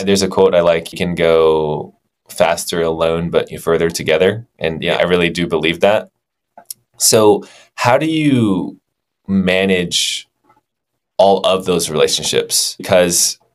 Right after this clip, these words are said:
the common wisdom is the older you get, the harder it is to maintain as many friendships and relationships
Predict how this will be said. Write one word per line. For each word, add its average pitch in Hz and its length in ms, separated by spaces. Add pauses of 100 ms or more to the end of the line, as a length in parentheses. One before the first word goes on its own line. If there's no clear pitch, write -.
the 98 280
common 123 460
wisdom 92 560
is 85 540
the 92 200
older 110 320
you 92 300
get, 80 520 (100)
the 82 500
harder 98 480
it 85 100
is 82 500 (100)
to 87 200
maintain 82 680 (260)
as 82 140
many 85 180
friendships - 680 (340)
and 87 140
relationships - 680